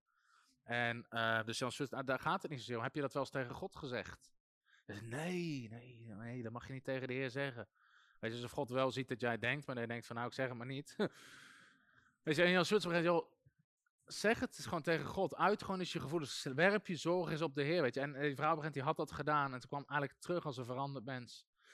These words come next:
Want ze had, ze had eigenlijk een deel, een gewicht op zichzelf gehouden.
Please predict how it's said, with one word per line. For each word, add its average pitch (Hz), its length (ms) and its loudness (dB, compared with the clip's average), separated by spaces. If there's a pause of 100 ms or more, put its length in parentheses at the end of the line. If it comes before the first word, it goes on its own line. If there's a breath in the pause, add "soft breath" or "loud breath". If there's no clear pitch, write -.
(180 loud breath)
Want 127 140 -6
ze - 60 0
had, 139 320 0
ze 127 120 -4
had 151 140 2
eigenlijk 185 480 4
een 147 220 -4
deel, 151 400 4
een 131 80 -8
gewicht 143 640 -2
op 151 200 -2
zichzelf 131 480 -2
gehouden. 117 580 -2